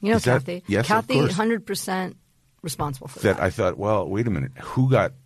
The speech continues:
Speaker 1: Yeah.
Speaker 2: Diane's song to
Speaker 1: Kathy.
Speaker 2: Aerosmith?" And
Speaker 1: Because Steven Tyler's daughter, Liv, was in the movie.
Speaker 2: Correct.
Speaker 1: And, and your friend Bruce Willis
Speaker 2: Correct.
Speaker 1: plays her dad and,
Speaker 2: Yep.
Speaker 1: and dies, and it's a very emotional scene. Remember when she's looking at the T V and he's saying goodbye to her?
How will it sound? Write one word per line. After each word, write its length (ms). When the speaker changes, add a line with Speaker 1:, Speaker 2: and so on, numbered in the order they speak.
Speaker 1:
Yeah. 80
Speaker 2:
Diane's 440
song 420
to 140
Speaker 1:
Kathy. 440
Speaker 2:
Aerosmith?" 40
And 220
Speaker 1:
Because 220
Steven 320
Tyler's 340
daughter, 300
Liv, 340
was 140
in 100
the 60
movie. 520
Speaker 2:
Correct. 380
Speaker 1:
And, 260
and 320
your 180
friend 300
Bruce 220
Willis 480
Speaker 2:
Correct. 240
Speaker 1:
plays 140
her 80
dad 360
and, 120
Speaker 2:
Yep. 180
Speaker 1:
and 160
dies, 380
and 80
it's 80
a 40
very 180
emotional 440
scene. 180
Remember 240
when 100
she's 160
looking 220
at 80
the 60
T 220
V 200
and 100
he's 120
saying 180
goodbye 280
to 80
her? 180